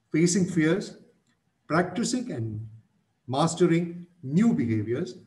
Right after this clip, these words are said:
and almost always this is negating, uh, unhealthy behaviors and bringing in mastering, uh, healthy behaviors. The noteworthy schools of psychotherapy, which I will dwell on sh-, uh, shortly,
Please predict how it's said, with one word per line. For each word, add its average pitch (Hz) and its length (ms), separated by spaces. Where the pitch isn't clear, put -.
and 127 120
almost 160 400
always 139 400
this 131 180
is 208 320
negating, 190 760
uh, 127 120
unhealthy 160 380
behaviors 120 520
and 170 200
bringing 156 260
in 175 140
mastering, 160 640
uh, 113 160
healthy 160 280
behaviors. 87 720
The 208 80
noteworthy 294 520
schools 208 380
of 180 100
psychotherapy, 120 680
which 165 220
I 120 100
will 117 140
dwell 123 320
on 131 220
sh-, - 200
uh, 113 60
shortly, 123 580